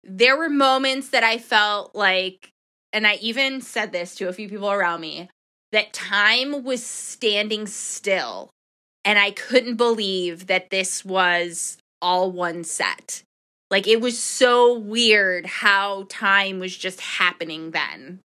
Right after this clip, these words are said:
It was, it was nuts. Other people were feeling that same way, so it just wasn't me. It was just a very, very special night. I can't say it enough. Set two,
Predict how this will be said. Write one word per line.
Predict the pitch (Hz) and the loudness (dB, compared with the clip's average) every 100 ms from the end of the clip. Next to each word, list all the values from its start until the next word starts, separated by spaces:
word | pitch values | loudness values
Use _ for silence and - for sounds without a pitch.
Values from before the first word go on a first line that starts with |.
| - | -10
It | 190 | -8
was, | 190 185 175 - _ | -8 -10 -12 -20 _
it | 208 | -4
was | 196 185 | -4 -4
nuts. | 175 117 - - - - - - _ - | -6 -6 -8 -16 -18 -20 -20 -20 _ 0
Other | 269 294 | 2 2
people | 277 269 | 4 6
were | 247 | 6
feeling | 233 226 220 | 4 0 2
that | 208 196 | 0 -2
same | 185 185 | -2 -2
way, | 180 165 | 0 -2
so | 160 165 165 | -4 -4 -4
it | 185 | -4
just | 202 185 | -4 -2
wasn't | 180 170 - | -4 -4 -6
me. | 123 185 - _ _ _ _ _ _ - | -10 -14 -18 _ _ _ _ _ _ -2
It | 214 | -2
was | 208 233 | -2 -4
just | - 214 208 - | 0 0 -2 -4
a | |
very, | 185 175 190 196 196 190 185 _ _ _ _ _ _ | -4 0 2 2 0 -2 -6 _ _ _ _ _ _
very | 202 185 165 | 2 2 0
special | 180 165 - 156 | -4 -6 -6 -8
night. | 139 - | -8 -6
I | 180 | -8
can't | 180 294 220 156 | -2 2 2 2
say | 180 165 | 0 0
it | |
enough. | 127 90 185 - _ _ _ - - - - _ _ - | -4 -8 -10 -16 _ _ _ -20 -20 -20 -20 _ _ -6
Set | - 302 294 | 2 2 2
two, | - 330 311 311 | -2 0 0 -2